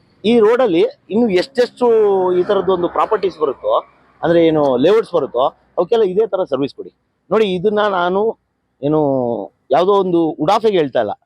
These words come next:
ಯಾಕಂದ್ರೆ ವಿದ್ಯುತ್ ಅನ್ನೋದು ಪ್ರತಿಯೊಬ್ಬರ ಅವಶ್ಯಕತೆಗೆ ಇರುವಂತಹ ಒಂದು ಸಾಧನ. ಈ ಸಾಧನನ ದಯವಿಟ್ಟು ನೀವು ಹಿಂಗೆ ಕೊಡಿ, ಎಲ್ಲರಿಗೂ ಕೊಡಿ. ಇವಾಗ ಸಿದ್ದರಾಮಯ್ಯ ಅವರು ಮಾಡಿರೋದಂಥ ಒಂದು ಯೋಜನೆ ಅಡಿಯಲ್ಲಿ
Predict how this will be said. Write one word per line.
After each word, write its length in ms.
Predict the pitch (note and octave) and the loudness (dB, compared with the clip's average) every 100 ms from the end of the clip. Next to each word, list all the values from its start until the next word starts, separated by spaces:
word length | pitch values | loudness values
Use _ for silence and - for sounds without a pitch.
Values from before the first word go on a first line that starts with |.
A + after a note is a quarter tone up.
| - | -8
ಯಾಕಂದ್ರೆ 540 | D3 F#3 G3 G3 A#3+ A#3+ _ _ _ _ _ _ _ - | -4 -2 0 0 -2 -4 _ _ _ _ _ _ _ -8
ವಿದ್ಯುತ್ 400 | D#3+ F3 C#4 B3 | -4 -2 -2 0
ಅನ್ನೋದು 500 | A3 F#3+ F3 G3 F3+ | 0 0 0 0 -2
ಪ್ರತಿಯೊಬ್ಬರ 500 | C#3+ C3+ E3+ D3+ D#3 | -6 -6 -4 -2 -2
ಅವಶ್ಯಕತೆಗೆ 880 | D#3+ - C#3+ E3+ - D#3+ C#3+ C#3 C#3 | -4 -4 -4 -4 -6 -8 -4 -2 0
ಇರುವಂತಹ 480 | B2+ A#2+ A2+ A#2+ C3+ | 0 -2 -4 -4 -2
ಒಂದು 400 | C3 A2+ D#3 - _ _ _ _ _ _ _ - | -2 0 0 -2 _ _ _ _ _ _ _ -10
ಸಾಧನ. 260 | B2+ B2+ G#2 F#2 _ _ _ _ _ _ G#3 | -6 -4 -4 -8 _ _ _ _ _ _ 0
ಈ 140 | C4+ | 0
ಸಾಧನನ 500 | - G#3 F3 F3 A3 | 2 0 0 0 -2
ದಯವಿಟ್ಟು 400 | D3+ F#3 A3+ A3+ | 0 -2 -2 -2
ನೀವು 180 | G3+ F3 | 0 0
ಹಿಂಗೆ 220 | G#3+ A#3+ | 0 0
ಕೊಡಿ, 200 | E3+ B2 | 0 0
ಎಲ್ಲರಿಗೂ 360 | F3+ C#4 C4 G3+ | 0 2 0 0
ಕೊಡಿ. 220 | C#3+ F#2+ - - - - - _ _ _ D#3+ | -2 -4 -12 -20 -20 -20 -20 _ _ _ -2
ಇವಾಗ 240 | F#3+ F#3 G3 G3+ G#3+ _ - | 0 2 2 0 -2 _ -12
ಸಿದ್ದರಾಮಯ್ಯ 440 | D#3+ G#3+ G#3 G3+ | -4 -2 0 0
ಅವರು 140 | F#3+ F#3 | 0 0
ಮಾಡಿರೋದಂಥ 640 | E3+ E3 D#3+ D#3 D3 C#3+ F3+ G3 G3+ | 0 0 0 0 -2 -2 0 0 -2
ಒಂದು 400 | C3+ C3+ C3 B2+ | -2 -2 -2 -2
ಯೋಜನೆ 460 | A#2 E3 F3 E3 | 0 0 0 0
ಅಡಿಯಲ್ಲಿ 480 | C3+ G#2+ F#2 G#2 D3+ | 0 -4 -6 -6 -6